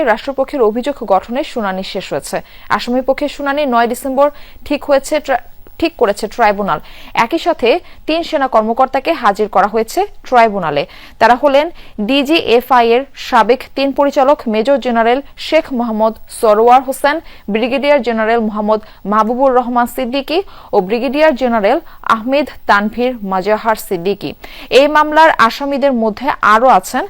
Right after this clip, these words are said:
ডিজিএফআই এর সাবেক পাঁচ মহাপরিচালক। এদিকে ট্রাইব্যুনাল দুয়ে জুলাই গণ অভ্যুত্থানে কুষ্টিয়ায় ছয় জনকে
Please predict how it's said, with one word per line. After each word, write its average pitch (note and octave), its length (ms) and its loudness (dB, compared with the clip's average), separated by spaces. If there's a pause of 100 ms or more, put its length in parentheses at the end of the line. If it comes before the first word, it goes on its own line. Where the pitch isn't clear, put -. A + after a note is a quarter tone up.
(400)
ডিজিএফআই C4 840 2
এর C4 80 4 (160)
সাবেক A#3 300 2 (140)
পাঁচ C4 200 6 (180)
মহাপরিচালক। G#3 640 -2 (220)
এদিকে A3 240 -2 (120)
ট্রাইব্যুনাল A#3+ 420 2 (140)
দুয়ে A#3 200 -2 (260)
জুলাই A3+ 340 4
গণ D4 140 -2 (100)
অভ্যুত্থানে D4 440 -2 (120)
কুষ্টিয়ায় C4+ 480 2 (340)
ছয় A#3 360 4
জনকে D4 260 -2